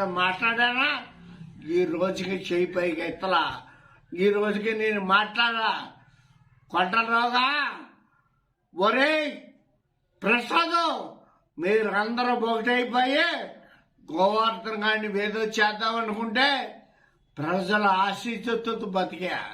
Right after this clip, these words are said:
నేను ప్రజల ఆశీస్సుతో బతికాను, కానీ నీ దయాదాక్షి, ఇంకో దయాదాక్షితో నీ బతకలేదురా.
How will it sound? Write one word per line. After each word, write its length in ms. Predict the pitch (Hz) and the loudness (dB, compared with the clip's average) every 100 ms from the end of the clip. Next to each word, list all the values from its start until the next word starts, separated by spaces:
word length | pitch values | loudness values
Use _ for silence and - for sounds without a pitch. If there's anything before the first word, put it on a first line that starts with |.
| - _ _ - - - _ - | -16 _ _ -20 -20 -20 _ 0
నేను 280 | 156 185 208 196 | 2 2 2 -2
ప్రజల 380 | 170 170 170 190 202 196 | -2 -2 0 2 4 2
ఆశీస్సుతో 580 | 185 214 214 214 208 196 185 | -2 -6 -6 -6 -4 -4 -2
బతికాను, 460 | 185 180 202 196 196 | -2 0 0 0 0
కానీ 280 | 208 214 262 269 - - - _ _ _ - | -2 0 0 0 -4 -12 -20 _ _ _ -10
నీ 180 | 147 175 185 147 | -2 0 0 -2
దయాదాక్షి, 840 | 165 175 185 175 170 180 - 170 180 202 - - - - - | 0 2 2 2 0 -2 -2 -4 -4 -4 -10 -20 -20 -18 -4
ఇంకో 280 | 156 151 196 196 190 | -4 0 0 2 2
దయాదాక్షితో 720 | 190 190 180 180 - - 180 175 | 2 2 -2 -4 -6 -4 -4 -2
నీ 80 | 165 143 | -4 -2
బతకలేదురా. 760 | 143 139 165 165 151 123 113 | -2 -2 -4 -2 -2 -2 -8